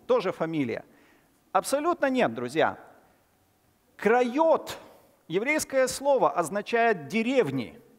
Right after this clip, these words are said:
И сейчас есть крайоты в Израиле, там живут люди.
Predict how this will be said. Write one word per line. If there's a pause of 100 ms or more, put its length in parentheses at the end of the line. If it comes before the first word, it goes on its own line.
(380)
И
сейчас
есть
крайоты (300)
в
Израиле, (340)
там
живут
люди.